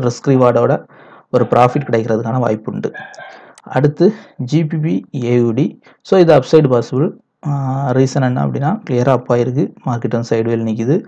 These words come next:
Look like ஒரு flag pattern or rectangle pattern, ஆ, or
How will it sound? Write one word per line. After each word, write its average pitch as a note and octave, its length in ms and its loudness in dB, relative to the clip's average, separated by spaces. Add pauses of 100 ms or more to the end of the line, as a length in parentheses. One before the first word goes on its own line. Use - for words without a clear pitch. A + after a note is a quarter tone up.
(320)
Look B2+ 220 0
like B2 300 4 (440)
ஒரு A#2+ 280 -4 (600)
flag B2 280 2
pattern A#2+ 340 0
or A2 300 0
rectangle A#2 340 -4
pattern, A#2 500 -4 (540)
ஆ, A2+ 440 -6 (220)
or B2 180 2